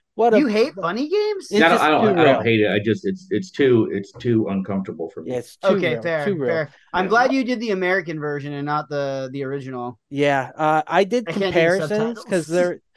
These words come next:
Speaker 1: they are shot by shot almost
Speaker 2: Mm-hmm.
Speaker 1: identical.
Speaker 3: Mm-hmm.
Speaker 1: Uh,
Speaker 3: It's a
Speaker 1: but
Speaker 3: shot by shot remake.
Speaker 1: I, I think that this is worth your time. I think it is creepy. I think it is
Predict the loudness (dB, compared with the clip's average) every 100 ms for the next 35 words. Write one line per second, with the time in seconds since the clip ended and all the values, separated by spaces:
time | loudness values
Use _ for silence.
0 | _ 4 4 4 0 0 2 2 0 -2
1 | 0 0 0 -2 -8 -6 -6 -4 -4 -6
2 | -8 -16 -20 _ -4 2 6 6 4 -4
3 | -2 2 4 4 2 0 0 0 0 2
4 | 0 -4 0 0 2 0 0 2 0 0
5 | -8 -2 -2 -2 -8 -8 -4 -2 -4 -8
6 | -8 -6 -4 -4 -6 -12 _ _ -4 -4
7 | -4 -6 -8 -10 -10 -6 -6 -4 -4 -2
8 | -4 -6 -8 -8 -10